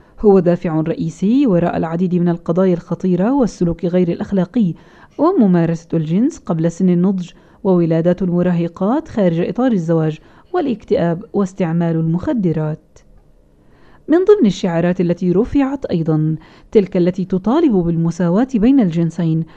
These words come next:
ومزيد الحريات للمرأة حتى تحافظ على المكانة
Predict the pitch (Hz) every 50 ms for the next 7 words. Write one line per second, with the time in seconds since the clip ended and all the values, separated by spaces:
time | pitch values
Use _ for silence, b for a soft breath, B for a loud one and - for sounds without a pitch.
0 | B B B B 202 196 185 180 165 165 185 170 170 175 175 - 185 175 175 185
1 | 175 175 175 185 180 170 165 160 165 165 170 - - 170 208 277 285 - - 233
2 | 220 - 180 180 - 185 - 202 196 180 190 170 170 160 170 175 175 170 170 175
3 | 180 - 196 185 180 180